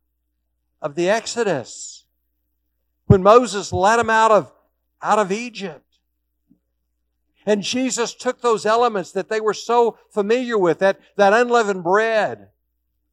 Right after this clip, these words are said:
that they ate as they were going out, and the, and he said, "This is my body,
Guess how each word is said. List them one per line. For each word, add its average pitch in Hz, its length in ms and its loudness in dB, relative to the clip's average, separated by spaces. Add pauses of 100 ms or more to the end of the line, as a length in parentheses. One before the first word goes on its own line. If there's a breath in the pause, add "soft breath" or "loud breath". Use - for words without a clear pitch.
(680)
that 160 140 -10
they 190 360 0
ate 208 80 -8
as 160 120 -8
they 202 80 0
were 185 160 -2
going 180 220 -2
out, 196 200 2
and 170 80 -4
the, 156 140 -2 (640 soft breath)
and 165 100 -6
he 180 60 -4
said, 170 400 -6 (1080)
"This 233 280 -10
is 196 200 -12
my 190 280 -6
body, 175 680 -10